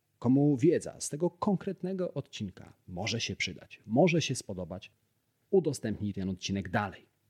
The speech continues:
Możesz to zrobić na Facebooku, na Messengerze, w mailu, jakikolwiek sposób będzie świetny. Pamiętaj, że dzięki tym dwóm rzeczom wiedza z tego podcastu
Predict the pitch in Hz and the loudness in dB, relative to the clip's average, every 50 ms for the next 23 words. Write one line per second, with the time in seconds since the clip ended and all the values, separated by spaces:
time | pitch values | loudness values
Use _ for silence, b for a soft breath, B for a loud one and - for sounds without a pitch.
0 | _ _ - 98 92 90 90 - - 90 90 104 104 113 - 151 135 - - 180 | _ _ -10 -8 -8 -6 -8 -8 -8 -8 -6 -6 -6 -4 -4 -6 -4 0 0 2
1 | 143 131 147 190 175 - - 139 120 101 80 82 87 90 95 101 107 - - 113 | 2 4 4 2 2 2 0 -2 -2 -2 -4 -6 -6 -6 -6 -6 -6 -6 -4 -2
2 | 107 101 98 107 113 104 90 95 90 92 - 127 156 160 147 131 117 117 110 101 | -2 -2 -2 -2 -2 -2 -2 -4 -4 -4 -2 0 2 2 2 2 2 2 0 -2
3 | - - _ - 226 - - - - - 131 - - 98 98 95 82 82 - - | -4 -12 _ -10 -6 -6 -6 -4 -4 -4 -4 -2 -4 -4 -4 -6 -8 -10 -12 -12
4 | - 92 92 - - 85 87 92 87 - 95 90 - _ _ _ _ _ _ _ | -10 -8 -8 -8 -6 -4 -2 -2 -2 -2 -2 -4 -6 _ _ _ _ _ _ _
5 | - - - - 139 123 - - 185 - - _ _ _ _ _ _ _ _ _ | -6 -2 0 2 2 2 0 -2 -10 -14 -16 _ _ _ _ _ _ _ _ _
6 | - 156 202 214 196 156 156 151 143 143 143 135 123 - 170 160 - 180 - - | 2 4 6 6 6 6 4 4 4 6 4 4 4 4 2 4 2 2 4 4
7 | 180 160 117 120 113 147 175 196 175 139 110 123 156 143 113 - - 82 87 98 | 4 4 4 4 6 6 6 6 6 4 4 4 2 2 0 -2 -6 -6 -6 -6
8 | 98 - 120 131 143 151 147 139 147 135 - - 127 123 127 120 - 123 - - | -4 -2 0 2 2 4 4 4 2 2 0 -2 -6 -6 -6 -4 -4 -6 -6 -4
9 | - 117 113 - - 131 131 131 135 135 | -4 -4 -4 0 2 2 4 4 2 0